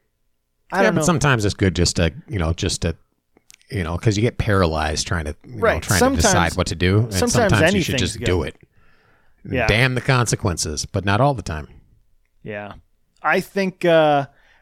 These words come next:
Speaker 1: I think the ability to leap two steps forward is a good thing to have. But I think if it's a either or thing,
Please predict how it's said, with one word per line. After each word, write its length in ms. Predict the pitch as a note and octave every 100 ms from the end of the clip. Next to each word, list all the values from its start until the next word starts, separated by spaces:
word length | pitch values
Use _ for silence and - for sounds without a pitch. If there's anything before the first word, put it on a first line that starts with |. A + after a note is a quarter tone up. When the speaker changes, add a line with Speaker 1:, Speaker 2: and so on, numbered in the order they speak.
| -
Speaker 1:
I 100 | D3+
think 280 | - E3+
the 160 | - D#3
ability 680 | C3+ G#2+ D3 D#3+ F3+ F3 F3+
to 420 | - D3+ C#3 B2 - _ _
leap 340 | A#2+ B2 C#3 -
two 140 | C#3+
steps 360 | - D3 C#3 -
forward 480 | C3+ C3+ C#3+ D3 - _ _ _ _ _ -
is 140 | C3
a 40 | A#2
good 340 | - C#3+ A#2+
thing 240 | B2 C3
to 60 | B2+
have. 440 | A#2+ A2+ B2+ D3 _ _ _ _ _
But 120 | C#3
I 60 |
think 260 | C3 D3 C3+
if 100 | B2
it's 160 | C#3 -
a 300 | A#2+ G#2 G2+ _ _
either 320 | C#3 C#3+ D3
or 280 | C#3+ A#2+ B2
thing, 420 | B2+ D3 C#3+ C#3+